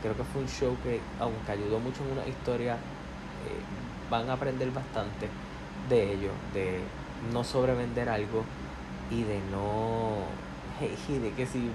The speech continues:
¿verdad?, vas a cerrar un show, tienes que hacerlo de mejor manera que, que con lo que hiciste. Así que, nada, eh, estén pendientes del podcast. Eh, búsquenme como Tras Bastidores en cualquiera de las redes de podcast, me buscan, me siguen, me siguen en YouTube, haces todo lo que,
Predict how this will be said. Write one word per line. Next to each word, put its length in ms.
¿verdad?, 400
vas 200
a 40
cerrar 360
un 160
show, 340
tienes 180
que 80
hacerlo 240
de 80
mejor 220
manera 320
que, 260
que 80
con 180
lo 80
que 80
hiciste. 360
Así 160
que, 180
nada, 240
eh, 480
estén 240
pendientes 380
del 80
podcast. 580
Eh, 400
búsquenme 440
como 180
Tras 160
Bastidores 520
en 60
cualquiera 380
de 80
las 120
redes 240
de 60
podcast, 600
me 80
buscan, 400
me 80
siguen, 420
me 60
siguen 260
en 120
YouTube, 360
haces 240
todo 180
lo 120
que, 120